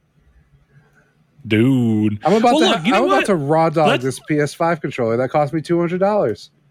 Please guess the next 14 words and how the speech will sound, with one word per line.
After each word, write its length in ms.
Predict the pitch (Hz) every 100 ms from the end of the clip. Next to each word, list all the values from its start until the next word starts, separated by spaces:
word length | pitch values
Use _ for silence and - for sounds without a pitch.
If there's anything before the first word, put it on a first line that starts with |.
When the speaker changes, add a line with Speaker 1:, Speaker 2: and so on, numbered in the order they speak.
| _ _ _ -
Speaker 1:
Let, 220 | 190 196
let's 220 | 226 320
have 160 | 370 311
a 40 |
little 180 | 254 247
bit 100 | 233
of, 260 | 185 147 156
uh, 100 | 147 165
of 100 | 139
a 40 |
talk 280 | 160 160 190
about 240 | 208 208
that 200 | 226 226
because 480 | 170 170 175 156 -